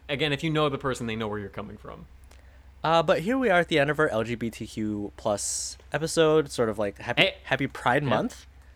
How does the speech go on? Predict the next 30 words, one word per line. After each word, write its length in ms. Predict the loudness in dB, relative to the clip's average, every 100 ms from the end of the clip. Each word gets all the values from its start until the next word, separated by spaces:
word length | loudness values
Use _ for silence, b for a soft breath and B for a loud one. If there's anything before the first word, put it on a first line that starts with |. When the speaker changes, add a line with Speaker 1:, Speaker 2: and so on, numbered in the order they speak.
| -20 -10
Speaker 1:
Happy 260 | -6 -4 -4
Pride 340 | 0 0 2
Month. 240 | 2 2
I 100 | 2
hope 80 | 4
Speaker 2:
Regardless 420 | 6 6 4 0
of 80 | 0
how 80 | 2
Speaker 1:
uh, 80 | 2
Speaker 2:
you 80 | 2
Speaker 1:
mm-hmm. 40 |
Speaker 2:
identify. 640 | 2 0 -2 -4 -6 -6 -12 -20 -20 -20 -20 -20 -10
Speaker 1:
Yeah, 240 | -4 -2 0
I 140 | -2
hope 380 | 0 0 0 -10 -8
that 240 | -6 -6 -8
regardless 440 | -8 -4 0 0 -2
of 60 |
how 120 | -2 0
you 180 | 0
identify 640 | -2 -2 -4 -2 -2 -2 -2
this 180 | -6
last 220 | -4 -4 -4
month, 280 | -8 -8 -12
you 180 | -8 -4
had 160 | -2 -2
a 60 |
gay 220 | 0 2 2
old 220 | 2 0
time. 320 | -4 -4